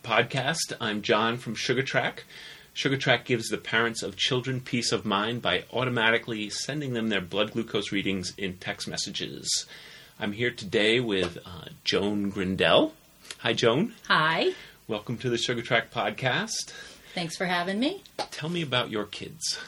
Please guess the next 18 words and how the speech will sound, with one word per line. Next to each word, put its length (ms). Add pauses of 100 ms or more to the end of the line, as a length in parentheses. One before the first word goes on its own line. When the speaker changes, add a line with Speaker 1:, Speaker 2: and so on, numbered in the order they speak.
(500)
Speaker 2:
Okay, 280
so 220
I 120
have, 520
uh, 360 (220)
Emily 540
and 320
Aaliyah. 540 (280)
Emily 340
just 220
turned 220
twenty, 520 (220)
and 200
she's 260
a 220
student 340
at 220
Quinnipiac. 580